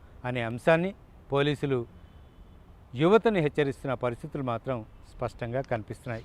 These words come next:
కాబట్టి యువత ఇదే కొత్త సంవత్సర వేడుకలని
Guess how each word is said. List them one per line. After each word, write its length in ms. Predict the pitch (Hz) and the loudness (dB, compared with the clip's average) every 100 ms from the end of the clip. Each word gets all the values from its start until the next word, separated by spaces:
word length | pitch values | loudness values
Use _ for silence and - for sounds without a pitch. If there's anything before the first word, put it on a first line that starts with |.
| - | -2
కాబట్టి 420 | 123 135 131 185 - - - - | 0 0 -4 -8 -10 -20 -20 -6
యువత 280 | 120 147 156 | 2 2 4
ఇదే 420 | 143 120 139 156 - - | 2 2 4 2 2 -10
కొత్త 160 | 127 139 | -8 -6
సంవత్సర 380 | 120 135 - 135 | -4 -4 -2 -2
వేడుకలని 540 | 123 147 170 165 185 | 0 2 4 2 0